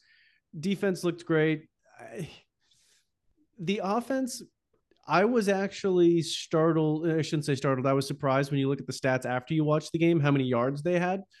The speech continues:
when you see how many yards that th-, there actually was. 'Cause when you were watching the game, you wouldn't have expected that Mac had, like, two hundred fifty yards passing. You would not have thought that. But then you, you go back and you look at it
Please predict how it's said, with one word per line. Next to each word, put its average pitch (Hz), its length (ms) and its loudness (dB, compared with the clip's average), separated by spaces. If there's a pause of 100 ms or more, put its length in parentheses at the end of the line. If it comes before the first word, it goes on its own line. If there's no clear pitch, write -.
(320)
when 147 160 2
you 139 80 6
see 147 180 4
how 139 140 6
many 135 160 4
yards 127 400 0
that 135 240 -2
th-, 185 200 -2
there 147 200 4
actually 143 400 0
was. 135 320 4
'Cause 147 160 2
when 180 140 4
you 180 80 2
were 147 80 4
watching 156 520 0
the 131 60 2
game, 127 280 2
you 143 120 0
wouldn't 160 180 2
have 131 120 -2
expected 135 480 -4
that 123 120 0
Mac 127 240 0
had, 123 160 0
like, 120 140 -2
two 139 100 -4
hundred 123 200 -2
fifty 127 220 -6
yards 113 300 -4
passing. 117 400 -8 (540)
You 139 100 -2
would 170 160 6
not 160 180 6
have 120 100 2
thought 127 260 0 (320)
that. 82 180 -10 (440)
But 143 140 2
then 156 220 8
you, 165 280 0
you 160 180 0
go 170 180 6
back 160 240 2
and 147 100 2
you 139 80 4
look 156 200 0
at 127 180 4
it 127 160 -2